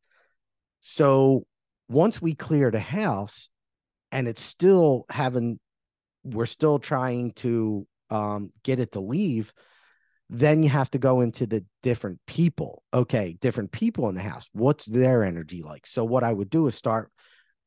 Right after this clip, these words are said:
reading the energy of all the different people in the house, the father and the other brother.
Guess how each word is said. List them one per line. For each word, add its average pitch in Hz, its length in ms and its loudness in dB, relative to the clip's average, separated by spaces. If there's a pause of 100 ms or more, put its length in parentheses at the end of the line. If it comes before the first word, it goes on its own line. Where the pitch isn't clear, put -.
reading 135 540 0
the 107 160 -6
energy 110 400 -4
of 92 120 -8 (120)
all 117 240 2
the 107 120 0
different 98 360 -10
people 107 340 -4
in 92 60 -2
the 87 80 -6
house, 80 340 -10
the 80 100 -6
father 117 640 2 (360)
and 113 200 -6
the 110 120 -2
other 113 240 2
brother. 107 440 0